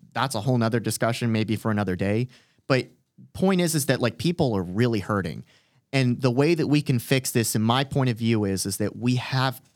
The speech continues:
got to elect people to Congress that have the mindset that people like Rand Paul and Thomas Massie had in twenty twenty, where they took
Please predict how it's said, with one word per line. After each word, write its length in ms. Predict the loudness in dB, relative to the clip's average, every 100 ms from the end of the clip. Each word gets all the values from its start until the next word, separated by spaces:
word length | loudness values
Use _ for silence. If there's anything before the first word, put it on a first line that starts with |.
| _
got 320 | 2 2 0 -4
to 220 | 0 2
elect 460 | 2 2 0 -2 -4
people 380 | -2 0 -2
to 200 | -2 -4
Congress 680 | -4 -2 0 0 -2 -2 -2 -6 -16 _ -14
that 120 | -12
have 300 | -2 -2 0
the 60 | -2
mindset 640 | 0 2 0 2 0 0 -10 _ -8
that 120 | -4
people 300 | -4 0 0
like 160 | 0 0
Rand 300 | 0 0 0
Paul 440 | 0 2 0 -2 -10 _
and 140 | -6 -2
Thomas 340 | 0 0 0
Massie 340 | 0 0 0 0
had 240 | 0 0
in 100 | -4
twenty 260 | -2 -2 -2
twenty, 260 | -2 -2
where 140 | 0 -2
they 100 | -4
took 360 | 0 -2 -2